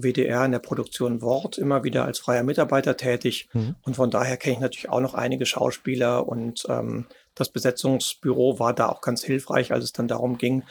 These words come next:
Speaker 1: dass ich noch einen neunjährigen Jungen brauchte
Speaker 2: Ja.
Speaker 1: und irgendwie ein älteres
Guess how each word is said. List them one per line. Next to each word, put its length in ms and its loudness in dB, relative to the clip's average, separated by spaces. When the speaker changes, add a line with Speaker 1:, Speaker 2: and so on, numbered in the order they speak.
Speaker 1:
dass 160 0
ich 80 -2
noch 140 2
einen 100 2
neunjährigen 760 0
Jungen 420 2
brauchte 480 4
Speaker 2:
Ja. 280 8
Speaker 1:
und 460 -2
irgendwie 400 0
ein 360 -2
älteres 420 4